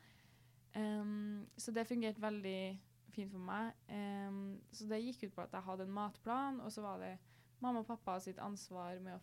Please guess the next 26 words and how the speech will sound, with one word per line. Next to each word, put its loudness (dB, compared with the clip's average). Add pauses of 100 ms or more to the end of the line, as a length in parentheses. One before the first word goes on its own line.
følge 0
opp -4
at -6
jeg -2 (180)
fikk -2
i 0
meg 0
all 0
den -2
maten -6
vi -4
hadde -4
avtalt, -2
og -2
så -2 (500)
fikk -2
jeg 0
samtidig -2
da 2
sånn -4
kognitiv -2
behandling, -2
som -4
det -2
kalles, -2
altså -2